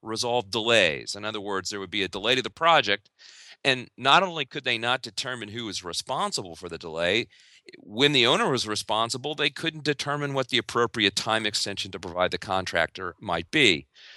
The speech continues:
So, you know, since a claim is really an unresolved change or dispute, that became one of the things that the parties to the agreement couldn't resolve and thus became the source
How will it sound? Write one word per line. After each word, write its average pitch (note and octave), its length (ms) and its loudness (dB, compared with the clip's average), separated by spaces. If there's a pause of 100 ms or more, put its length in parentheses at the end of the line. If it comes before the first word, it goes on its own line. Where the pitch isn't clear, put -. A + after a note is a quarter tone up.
(160)
So, C#3 400 6
you C#3 80 -12
know, A2+ 140 -2
since C3+ 260 0
a A#2+ 60 0
claim C#3+ 480 0
is A2 160 -4
really A#2 340 2
an G#2 140 0 (120)
unresolved A2 720 -2
change A#2 400 -4
or G2+ 80 -8
dispute, G#2 760 -4 (400)
that D3+ 240 8
became D3+ 420 -6
one A#2 240 0
of B2+ 60 -2
the A2+ 100 2
things G2+ 400 -6
that F#2 120 -6
the F#2+ 80 -10
parties F#2+ 440 -2
to G2+ 180 -4
the F2 140 -8
agreement F2 500 -8
couldn't A2 520 -4
resolve G#2+ 880 2
and G2+ 220 0
thus F#2 440 4
became F2+ 640 -6
the F2 80 -2
source B2 720 4